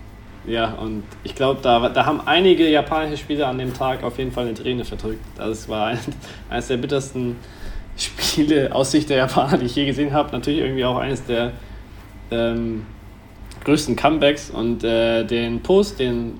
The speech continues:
äh, Jillian Clark danach, äh, glaub ich, auf Instagram gemacht hat, den fand ich sehr treffend, dass das halt, also, ja,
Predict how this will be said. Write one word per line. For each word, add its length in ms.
äh, 300
Jillian 480
Clark 360
danach, 360
äh, 460
glaub 180
ich, 160
auf 120
Instagram 340
gemacht 260
hat, 240
den 160
fand 200
ich 80
sehr 180
treffend, 480
dass 220
das 260
halt, 160
also, 380
ja, 220